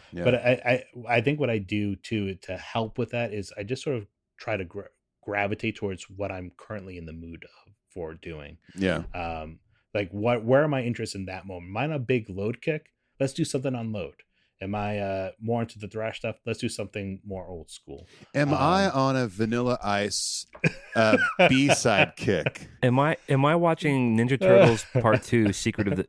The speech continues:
Speaker 3: Ooze, and wanna dip into some ninja rap? Yes. The answer is yes.
Speaker 2: Well, it, it's, it's, it, it, as much as possible, too, I'll pull in other stuff. So, like, for example,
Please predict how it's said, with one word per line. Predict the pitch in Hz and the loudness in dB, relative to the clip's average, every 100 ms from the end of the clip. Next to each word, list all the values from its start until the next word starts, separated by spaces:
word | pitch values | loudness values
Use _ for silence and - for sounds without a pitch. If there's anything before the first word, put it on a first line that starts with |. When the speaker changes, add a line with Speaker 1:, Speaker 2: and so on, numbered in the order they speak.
| - | 2
Speaker 3:
Ooze, | 107 92 90 90 - _ | 4 4 2 -2 -10 _
and | 107 | 0
wanna | 101 101 | 2 4
dip | 104 98 | 4 4
into | 104 98 | 2 2
some | - 90 | 0 0
ninja | 90 85 76 | 0 0 -6
rap? | 73 67 - - | -8 -12 -12 -2
Yes. | 175 135 - - | 0 0 -2 -4
The | 131 | -2
answer | 170 180 | -2 -2
is | 175 | -2
yes. | 185 139 - - _ _ _ _ - | 0 0 -2 -14 _ _ _ _ 6
Speaker 2:
Well, | 147 | 6
it, | 151 147 | 8 6
it's, | 147 143 135 - | 6 6 0 0
it's, | 135 127 - - _ _ _ _ _ _ _ | 2 2 0 -20 _ _ _ _ _ _ _
it, | - 156 - - | -10 -10 -10 -6
it, | 156 - | -4 4
as | 135 120 | 4 4
much | 127 147 151 | 2 2 2
as | 139 | -4
possible, | - 135 131 - 110 | -2 0 0 0 -4
too, | - 135 | 0 2
I'll | 104 | 2
pull | - 127 117 | -2 -4 -2
in | 104 101 | -4 -6
other | 101 98 | -8 -8
stuff. | - 127 113 | -4 -4 -2
So, | 113 | -2
like, | 107 | -2
for | - | -2
example, | 107 101 127 117 - 95 90 | -2 2 2 2 -2 -8 -10